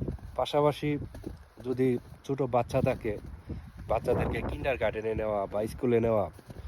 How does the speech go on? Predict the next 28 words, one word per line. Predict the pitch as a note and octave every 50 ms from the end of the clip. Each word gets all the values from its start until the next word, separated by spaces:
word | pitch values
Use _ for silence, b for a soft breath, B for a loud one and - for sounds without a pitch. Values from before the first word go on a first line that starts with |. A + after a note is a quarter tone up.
| B B -
সকাল | - B2+ - - B2+ A2
সকাল, | - A#2 G#2+ G#2 A2 G2 F#2+ - - - - B B B B B - -
হ্যাঁ, | D#3+ D#3+ B2+ G2+
সাতটা, | - - B2 A#2+ - B2+ A2+ G#2+ G#2 - - - - - - - -
সাড়ে | - - A#2+ A2+
সাতটার | A#2 B2 A#2 - A#2 G#2+
মধ্যে | A2 A#2 A2 A2+ G#2+
বাসা | A2+ A#2 - A#2
থেকে | G#2 A2 G#2 G#2+ G2+
বের | G2 A2 A#2+ A2
হতে | A2+ A#2 A2+ - G#2+
হয়, | G2+ G#2+
কারণ | G2 G#2+ G#2 G#2 G#2+
আটটা | A2 A2 G#2+ - A#2
থেকে | A2 - A2+ G#2 A2+ G#2+ G#2 A2
স্কুল | - - - A2+ G#2
শুরু | - B2 A2+ G#2+ G2+
হয়ে | G#2+ G2+ G2
যায়। | F#2+ F#2+ F2+ F#2 - B B B B B B B B B B B B - -
তো | - G3+ G3 G3 F#3+ - - - - - - - - - -
সব | - C3+ - -
কিছু | D3+ - - D3 C#3+
মিলিয়ে | C#3+ D3 D3+ D#3 D#3
কিন্তু | D3+ D3 C#3 - C#3+ C#3+ C#3+ C3 B2+ - - - -
অনেক | - B2+ C3 B2+ - -
কষ্ট | D#3 D3+ - - E3
করতে | C3+ C3 A#2 - A2
হয়, | F#2+ F2 E2+